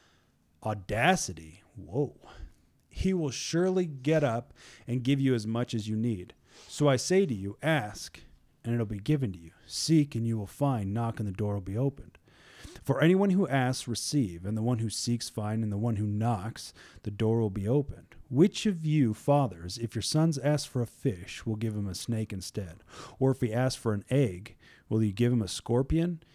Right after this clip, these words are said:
If then, though you are evil, you know how to give good gifts to your children, how much more will your Father in heaven give the Holy Spirit to those who ask him?" There's another version that said,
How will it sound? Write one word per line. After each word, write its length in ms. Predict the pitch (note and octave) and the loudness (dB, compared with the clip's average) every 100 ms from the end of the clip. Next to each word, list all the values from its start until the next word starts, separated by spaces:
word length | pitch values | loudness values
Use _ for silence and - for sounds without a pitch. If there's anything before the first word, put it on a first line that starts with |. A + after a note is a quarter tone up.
| _ _ _ | _ _ _
If 300 | - G#3+ - | 2 2 4
then, 440 | G3 F#3 G#2 - - _ _ - | 4 6 4 -4 -20 _ _ -6
though 280 | A#2 D#3 F#3+ | 2 6 6
you 200 | G3 F#3+ | 4 4
are 140 | E3+ D#3 | 2 4
evil, 420 | D#3+ F#2+ E2+ F#2+ | 2 2 -4 -4
you 160 | A2+ | 2
know 140 | C#3 D3 | 4 4
how 100 | C3+ | 2
to 80 | A2+ | 0
give 280 | B2+ A#2 | -2 0
good 260 | A2+ A#2+ A2+ | 0 -2 0
gifts 240 | A#2+ C3 | 0 0
to 140 | - A#2 | -2 -4
your 80 | G2 | -4
children, 480 | - A2+ F2+ E2 - - | -2 -2 -4 -8 -12 -4
how 100 | C3+ | 0
much 300 | C#3 B2 A#2+ | 0 0 0
more 260 | A#2+ A#2+ A2 | 0 2 0
will 160 | G#2+ | 0
your 140 | G2 F2+ | -4 -6
Father 500 | - A2 A2+ G#2+ - | -4 -2 -2 -4 -6
in 100 | G#2 | -8
heaven 540 | - - G#2+ F2+ F2 - - - - - _ - | -6 -6 -4 -6 -10 -12 -20 -20 -20 -20 _ -8
give 200 | A2 A2 | -2 -2
the 100 | G#2 F#2+ | -2 -2
Holy 180 | A2+ A2 | 0 0
Spirit 400 | - - G2+ F#2 | -2 -2 -4 -4
to 60 | F#2+ | -8
those 240 | F#2 F2+ | -8 -8
who 120 | F2+ F2 | -8 -8
ask 380 | E2 D#2+ - | -10 -12 -16
him?" 120 | - - _ _ _ _ _ _ _ _ _ _ _ _ _ _ _ _ _ D#4+ G#4+ G#4+ G#4 - - _ _ _ _ _ _ _ _ _ _ _ _ - | -18 -20 _ _ _ _ _ _ _ _ _ _ _ _ _ _ _ _ _ -20 -20 -20 -20 -20 -20 _ _ _ _ _ _ _ _ _ _ _ _ -18
There's 120 | D#2 | -16
another 280 | D2+ F2+ F2+ | -12 -10 -10
version 280 | D#2+ D#2 D#2 | -10 -14 -14
that 40 | |
said, 160 | - | -14